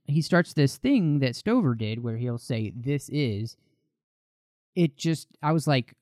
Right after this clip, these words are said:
"Oh, you're trying to do something from a master Star Wars book writer, and it's, it's not fitting with your style because you already used that. So you should probably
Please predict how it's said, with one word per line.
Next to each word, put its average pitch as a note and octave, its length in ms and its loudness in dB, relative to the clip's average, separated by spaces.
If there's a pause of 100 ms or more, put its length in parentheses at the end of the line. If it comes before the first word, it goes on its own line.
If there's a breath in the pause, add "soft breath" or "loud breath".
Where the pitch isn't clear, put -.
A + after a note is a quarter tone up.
(220)
"Oh, E3 220 2
you're D#3 160 2
trying A3+ 260 -4
to F3+ 80 -2
do D3+ 220 -6
something D#3+ 400 -6
from C3+ 180 -2
a A#2+ 60 -2
master C3 580 -2
Star A#2+ 320 -2
Wars C3+ 260 2
book C3+ 260 0
writer, D3 440 2 (120)
and A#2+ 280 -2 (240)
it's, - 280 -4
it's - 160 -6
not E3+ 300 2
fitting F3 540 2 (760)
with D3+ 240 2
your C#3+ 200 2
style A#2+ 520 -2
because B2 280 -4
you C#3+ 140 2
already C3+ 200 -4
used A#2 320 -8
that. E2 260 -16
So A2 420 -8
you C3+ 120 0
should C#3 220 -10
probably A2 640 -4